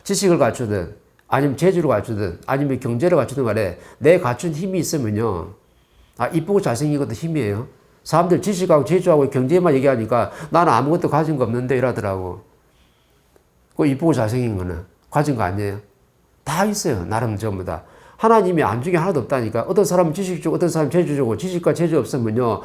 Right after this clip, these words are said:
그냥 아름다움, 뭐, 그런 것도 주고, 뭐, 잘생긴 미남도 주고. 그 어떤 사람은 내가 사회 위에 살아니까 하는 말이 있더라고. "저는 돈이 가진 것도 없고요. 저는 아무것도 없는데요." 사람들이 없다 그러면요, 꼭 뭘로 들어가요? 많이.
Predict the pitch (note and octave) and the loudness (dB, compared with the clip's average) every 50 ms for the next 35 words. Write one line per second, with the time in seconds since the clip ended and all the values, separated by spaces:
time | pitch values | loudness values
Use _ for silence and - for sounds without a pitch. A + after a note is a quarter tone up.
0 | - - - - - - G#3+ F#3+ F#3 F3 D#3+ C#3+ C#3+ - A#2 B2+ C#3 D3+ E3 E3 | -12 -18 -18 -8 -2 0 4 4 6 6 4 4 2 2 2 4 4 2 2 4
1 | F3+ F3 E3+ C#3+ A#2+ A#2 A2+ B2 C3 A2+ G#2 G2+ F#2+ G2 G#2+ G#2 G#2+ - D#3 D#3 | 4 6 6 4 4 0 -4 -6 -6 -4 -4 -2 -4 -4 -6 -8 -6 -2 2 2
2 | D#3 C#3 - - A#2 F#2+ A2+ A#2 G2 F#2+ F#2 A#2+ C#3 C#3 - - - - - C3+ | 2 2 2 0 -2 -4 -2 -2 0 0 0 0 -2 -6 -10 -20 -14 -8 -6 -4
3 | C3 - C3 C3 B2 F#3 F3 E3+ D3+ A#2+ A#2+ A#2 C3 C#3+ D3+ D3+ D#3+ A#2+ A#2 A2+ | -2 0 0 2 2 4 4 4 4 2 2 0 0 0 0 0 -2 -2 -2 -2
4 | G2 F#2 E2 D#2 - - - _ _ _ _ _ _ _ _ _ _ _ _ _ | -4 -4 -4 -6 -10 -16 -20 _ _ _ _ _ _ _ _ _ _ _ _ _
5 | _ _ _ _ _ - G#3+ F#3 F3+ F3+ A3+ F#3+ D3+ F#3+ F#3 F#3 F3 E3+ D3+ C3+ | _ _ _ _ _ 0 2 4 4 6 4 4 6 6 6 6 4 4 2 2
6 | C#3+ C#3+ C#3 - - E3+ F3+ F3+ D3 D3+ C#3+ D#3 D#3+ D3+ C#3+ B2 A#2+ C#3 D3 D3 | 4 4 4 4 4 4 4 6 4 2 2 2 2 2 2 0 -2 -2 -2 -2
7 | B2+ A2+ A2+ A2+ A2 - B2 A2+ G#2 G2 G2 G2 F#2+ F2+ - D3+ D3+ D3 A2+ - | -2 -2 -2 -2 -2 -4 -4 -2 -2 -2 -2 -4 -4 -4 -2 -2 -2 -2 -4 -4
8 | - G#2+ G#2 A#2+ C#3+ C3 C#3 C#3+ C#3+ D3+ C3+ B2 A#2+ - A2 G2+ A2 G#2+ G#2 G2+ | -6 -4 -4 -4 -4 -4 -4 -6 -6 -6 -6 -8 -8 -8 -10 -8 -6 -6 -6 -6
9 | F#2+ - B2+ A#2+ A2+ A2 G2+ F2+ - G2 A2 C3 D3+ D#3 D#3 B2+ F#2+ F#2+ A#2 A#2+ | -6 -6 -8 -8 -8 -6 -8 -8 -8 -8 -8 -8 -8 -6 -6 -6 -8 -8 -8 -10
10 | B2+ C3+ B2 A#2 G#2 G2+ G#2 B2+ - _ _ _ _ _ _ _ _ _ _ _ | -10 -8 -6 -6 -6 -6 -8 -10 -16 _ _ _ _ _ _ _ _ _ _ _
11 | _ _ _ _ _ _ _ _ _ _ _ _ _ _ _ _ _ _ _ - | _ _ _ _ _ _ _ _ _ _ _ _ _ _ _ _ _ _ _ -8
12 | - D3+ D3+ F3 F#3+ F#3+ G#3 F#3+ E3 B2 A2 - G3 F#3 E3+ D3+ D3+ D3 C3 A#2 | -2 2 4 4 4 4 4 4 4 2 2 4 4 4 6 6 4 4 2 0
13 | G#2+ A2 A#2+ A#2 G#2 G#2+ - - A#2+ A2 A2 A#2 C3+ D3+ D3 D#3 D3 C3 C3 A#2 | -2 -2 0 -2 -2 -2 -2 -4 -2 -2 -2 0 0 -2 -2 -2 -2 -2 -2 -2
14 | A#2 B2 C3 C3+ A#2+ A#2+ B2+ B2+ B2+ A#2 G2 E2+ D#2 F2 | -2 -2 -4 -4 -4 -2 -2 -2 0 -2 -4 -4 -6 -8